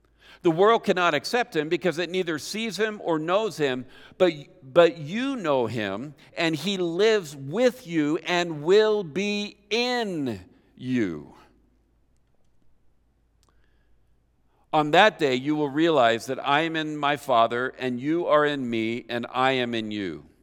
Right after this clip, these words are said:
Jumping to verse twenty-five. "All this I have spoken while I was with you, but the advocate, the Holy Spirit, whom the Father will send in my name, will teach you all things and will remind you of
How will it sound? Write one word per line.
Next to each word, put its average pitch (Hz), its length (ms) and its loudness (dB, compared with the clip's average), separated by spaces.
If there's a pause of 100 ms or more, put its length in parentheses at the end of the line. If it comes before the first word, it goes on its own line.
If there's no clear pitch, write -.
(1160)
Jumping 127 280 -4
to 117 80 -4
verse 117 260 -8
twenty-five. 113 720 -4 (560)
"All 175 240 8
this 165 340 0
I 147 140 2
have 127 140 -2
spoken 147 480 -2
while 123 180 4
I 123 140 6
was 123 240 -8
with 180 200 -10
you, 107 140 -10
but 117 180 -4
the 151 160 -6
advocate, 143 840 -2 (260)
the 143 200 4
Holy 208 360 0
Spirit, 147 480 -2 (220)
whom 170 200 -2
the 151 120 -2
Father 196 420 4
will 160 160 -2
send 180 320 -2
in 165 100 -4
my 165 220 0
name, 143 260 -2
will 143 140 0
teach 190 380 -10
you 160 80 -4
all 190 400 4
things 131 440 -6
and 156 160 -4
will 147 120 -2
remind 151 560 -2
you 147 300 -8 (380)
of 143 200 2